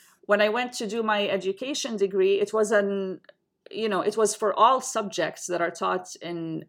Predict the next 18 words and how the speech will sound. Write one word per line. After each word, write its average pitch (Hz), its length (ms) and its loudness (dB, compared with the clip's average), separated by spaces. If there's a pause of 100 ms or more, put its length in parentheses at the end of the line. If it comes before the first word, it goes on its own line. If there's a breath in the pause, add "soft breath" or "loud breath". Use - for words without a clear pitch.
elementary 175 500 -6
schools, 156 640 -6 (320 loud breath)
but 196 260 6
I 214 120 6
focused 240 560 0
on 185 220 0
math 185 340 0
and 175 160 -6
how 196 180 2
to 202 140 -6
teach - 380 -8
math 190 400 -4
through 185 200 2
the 170 440 0
eye 185 200 2
of - 140 -8
social 185 380 -6
justice. - 760 -8